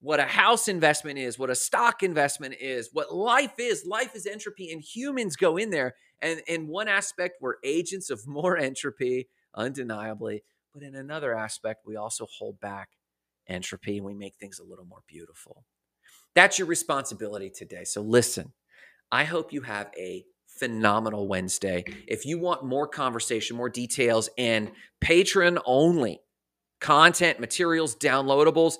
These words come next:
you can get all of that right here at the Patreon. Yes, this is where we're focusing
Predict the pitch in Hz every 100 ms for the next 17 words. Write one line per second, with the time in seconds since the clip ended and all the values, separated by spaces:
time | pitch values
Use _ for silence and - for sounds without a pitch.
0 | - _ 120 160 185 - 180 127 151 143
1 | - - _ _ - 156 175 175 160 123
2 | 113 90 - 107 131 143 147 135 127 -
3 | _ _ _ _ _ 92 120 156 - 135
4 | 127 - 127 117 117 _ - 110 131 143
5 | 131 139 165 127 135 135 123 117 - 123
6 | - 120 127 120